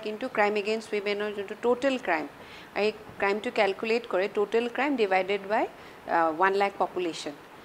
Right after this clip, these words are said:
তেনেকুৱা যদি চাওঁ, তেতিয়া টু থাউজেণ্ড টুৱেণ্টিত কম হৈছিলে, কাৰণ এইবাৰ ক'ভিড ছিটুৱেশ্যন আছিলে। সেইটো কাৰণে মানুহখিনি, প্ৰায়বোৰ মানুহ ঘৰৰ ভিতৰতে সোমাই আছিলে। আৰু সেইটো কাৰণে যোনবোৰ ক্ৰাইম পাব্লিক প্লেচেছত হয়, সেই ক্ৰাইমখিনি,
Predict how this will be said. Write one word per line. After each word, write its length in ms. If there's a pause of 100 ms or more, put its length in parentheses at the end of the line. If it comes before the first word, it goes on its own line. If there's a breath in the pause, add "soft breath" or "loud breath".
(160)
তেনেকুৱা 260
যদি 240
চাওঁ, 360 (260)
তেতিয়া 280
টু 140
থাউজেণ্ড 380
টুৱেণ্টিত 340
কম 160
হৈছিলে, 240
কাৰণ 180
এইবাৰ 240
ক'ভিড 260
ছিটুৱেশ্যন 440
আছিলে। 340
সেইটো 500
কাৰণে 160
মানুহখিনি, 640 (100)
প্ৰায়বোৰ 340
মানুহ 260
ঘৰৰ 280
ভিতৰতে 480
সোমাই 260
আছিলে। 340
আৰু 400
সেইটো 160
কাৰণে 200
যোনবোৰ 360 (140)
ক্ৰাইম 320 (100)
পাব্লিক 400
প্লেচেছত 580
হয়, 180 (500 loud breath)
সেই 120
ক্ৰাইমখিনি, 840